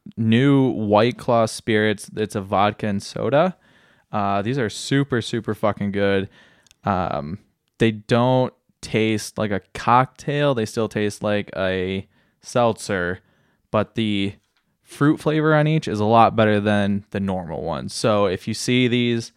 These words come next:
uh, what is it? So the box is, like, it's, uh, black on black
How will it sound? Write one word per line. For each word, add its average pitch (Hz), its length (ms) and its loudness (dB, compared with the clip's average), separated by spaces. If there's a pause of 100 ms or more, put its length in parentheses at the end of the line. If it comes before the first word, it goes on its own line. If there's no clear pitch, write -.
(320)
uh, 104 220 0
what 101 140 -4
is 95 80 -10
it? 95 80 -6
So 107 160 -8
the 101 60 -4
box 107 340 2
is, 113 80 -10
like, 107 100 0 (500)
it's, 110 220 -8
uh, 95 240 -2
black 113 460 2
on 123 180 -4 (300)
black 131 480 2